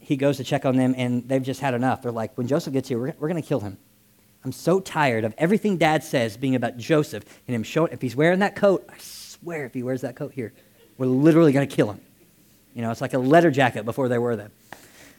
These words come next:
Letter jacket from Dad, <laughs> which isn't cool, by the way. So he shows up, and there he is in his bright colored coat, and they're like, "That's it, they have it." They plan to literally kill him. And they grab him, and they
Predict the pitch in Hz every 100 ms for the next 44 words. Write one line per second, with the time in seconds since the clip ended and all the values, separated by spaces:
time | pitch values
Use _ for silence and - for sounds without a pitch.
0 | - 170 165 165 147 135 123 123 113 95
1 | - - - - - _ 151 262 233 214
2 | 208 131 - 123 107 104 - - - -
3 | - - _ _ _ _ _ _ _ _
4 | _ - - - - 226 185 226 208 -
5 | - _ _ _ _ - - 190 180 160
6 | 160 131 139 151 151 147 127 120 107 113
7 | 127 131 - 120 110 - 120 117 113 110
8 | 110 143 - 214 120 156 107 123 - 185
9 | 135 165 196 185 - 147 - 110 _ _
10 | _ - 143 131 170 220 233 165 135